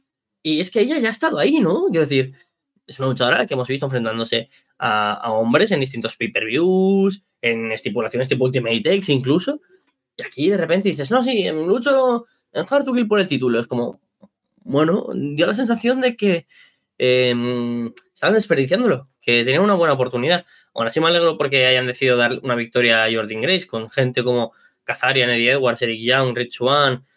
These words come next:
con tanta gente, Jake Something en un estado de forma, mm, espléndido, mm, Joe Hendry, que hayan decidido que Jordynne Grace, una mujer, esté por encima de ellos en esta Rumble,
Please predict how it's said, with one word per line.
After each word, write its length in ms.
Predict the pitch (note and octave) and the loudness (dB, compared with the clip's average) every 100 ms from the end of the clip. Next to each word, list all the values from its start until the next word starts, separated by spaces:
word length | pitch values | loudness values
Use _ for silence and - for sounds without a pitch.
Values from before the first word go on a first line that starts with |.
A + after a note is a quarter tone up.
| _ - | _ -14
con 140 | A#2+ | -10
tanta 260 | B2+ C3+ D3+ | -6 -4 -2
gente, 520 | C#3+ C3+ B2+ B2 A#2 | -2 0 2 2 0
Jake 160 | B2+ | -2
Something 280 | C3 C#3 C3+ | -2 -2 0
en 100 | B2+ | 0
un 60 | B2 | 0
estado 280 | B2+ B2 A#2+ | 0 0 0
de 100 | A2 | -2
forma, 460 | B2 B2 A#2+ - _ _ | -2 0 -2 -6 _ _
mm, 220 | C3+ A#2+ - | -8 -8 -10
espléndido, 560 | B2+ - C#3 C3+ A2 - _ _ _ _ _ | -8 -2 0 2 0 -4 _ _ _ _ _
mm, 580 | C3+ B2 A#2 A#2+ B2 - - | -2 0 0 0 -2 -6 -6
Joe 120 | C3+ C3+ | -4 0
Hendry, 340 | D#3 D3 A#2 _ - | 0 0 -4 _ -4
que 100 | C#3 | -2
hayan 140 | D#3 E3+ | 0 -2
decidido 340 | E3 D#3+ D3+ | -2 -2 0
que 560 | C#3+ C3 A#2 A2 G#2+ G#2+ | 0 2 2 0 -2 -2
Jordynne 340 | A#2 B2+ C3 | -2 -2 -2
Grace, 220 | D3 D#3+ B2 | 0 -2 -2
una 100 | B2 | -4
mujer, 300 | A#2+ C#3+ A#2+ | -2 -2 -2
esté 180 | - A#2+ | -2 -2
por 100 | B2 | 0
encima 300 | B2 B2+ B2+ | 0 -2 2
de 60 | C3+ | 2
ellos 180 | C3 | 0
en 80 | C3 | -2
esta 340 | B2+ C3 B2 A#2+ | -4 0 2 2
Rumble, 380 | C3+ C#3+ D3+ | 2 0 -2